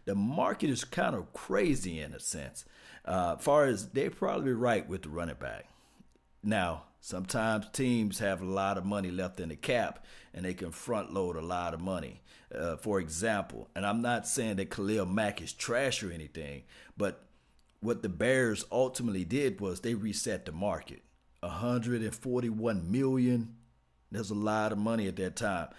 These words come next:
That was quarterback money for Khalil Mack. And to me personally, just to me, it wasn't worth the grain of salt, but everybody's gonna look at it and say, "Okay, well, Khalil Mack is a dynamic player."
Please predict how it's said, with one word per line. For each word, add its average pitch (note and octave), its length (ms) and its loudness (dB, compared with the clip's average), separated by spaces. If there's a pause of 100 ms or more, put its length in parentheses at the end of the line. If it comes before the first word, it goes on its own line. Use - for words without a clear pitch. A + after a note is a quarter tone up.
(120)
That G#2 200 -6
was F#2 160 -6
quarterback A2 680 -2
money G2+ 420 2 (180)
for G#2+ 240 0
Khalil A2 540 2
Mack. - 520 -4 (580)
And E2+ 300 -2
to F#2 100 -4
me B2 240 4
personally, A#2+ 640 6 (280)
just B2+ 220 -2
to - 80 -4
me, G#2 220 2
it G2 80 0
wasn't G2+ 340 -2
worth G2+ 240 -2
the F2+ 80 -6
grain G2 340 0
of E2 120 -2
salt, C#3 360 4
but F#2+ 260 -2 (260)
everybody's G#2 500 2
gonna G#2 240 0
look G#2+ 220 -2
at G2 100 0
it F#2+ 60 -2
and F2+ 120 -4
say, G2 140 0
"Okay, F#2+ 300 -2
well, F2+ 200 -2
Khalil G2+ 340 -2
Mack G2+ 300 2
is D#2+ 140 -6
a D#2 80 -4
dynamic F2+ 560 0
player." G2+ 380 -2